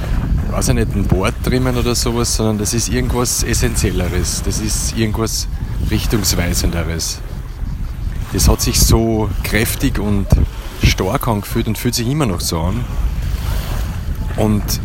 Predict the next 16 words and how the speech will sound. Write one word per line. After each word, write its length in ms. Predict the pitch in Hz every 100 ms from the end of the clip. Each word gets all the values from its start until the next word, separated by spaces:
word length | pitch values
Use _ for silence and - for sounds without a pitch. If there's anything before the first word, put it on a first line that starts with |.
| -
irgendwie 480 | 113 143 156 143 135
fühlt 260 | - 127
sich 180 | - 139
so 200 | - 101
an, 80 | 127
als 180 | 135 107
wenn 160 | 113
ich 80 | 123
mein 180 | 110 101
Lebensfahrzeug 880 | 98 110 139 - 117 127 - 135 -
wechseln 440 | 127 - 135 131
will 240 | 127 170 180 - - - - - - - -
oder 340 | 104 98 98 92
auch 220 | 98 98 - -
das 160 | 101
Fahrzeug 520 | - 95 110 - 120